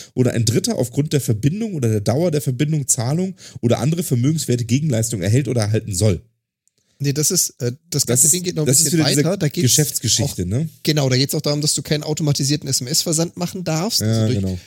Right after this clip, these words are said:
Speaker 2: durch maschinenerstellte S M S. Da geht's darum, dass man quasi diese sim-Karte, die man erwirbt, nicht in Modems verwenden darf, über die dann quasi ein Geschäftsmodell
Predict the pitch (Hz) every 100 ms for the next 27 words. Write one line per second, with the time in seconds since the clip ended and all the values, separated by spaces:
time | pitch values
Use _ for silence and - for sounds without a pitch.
0 | _ 147 139 143 - 196 208 - 160 147
1 | 131 131 117 - 147 180 - 147 147 208
2 | 190 190 - 151 - 143 156 143 127 117
3 | 143 226 - 143 127 123 123 123 113 156
4 | 214 - - - - - 151 196 - -
5 | - 139 139 139 135 208 202 185 - 156
6 | 160 170 - 151 143 156 156 - 156 143
7 | 135 156 160 147 - 139 131 131 127 123
8 | 165 - - 135 120 113 117